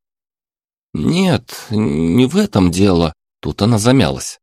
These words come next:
"Понимаешь ли, когда я намеревалась изменить свою жизнь, я рассчитывала совсем на другое".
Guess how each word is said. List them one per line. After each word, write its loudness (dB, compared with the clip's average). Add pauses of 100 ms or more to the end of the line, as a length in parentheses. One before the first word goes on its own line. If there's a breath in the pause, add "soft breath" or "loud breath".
(400)
"Понимаешь -2
ли, 2 (200)
когда -4
я 2
намеревалась 2
изменить 2
свою 0
жизнь, -2 (160)
я -2
рассчитывала -2
совсем -4
на 0
другое". 2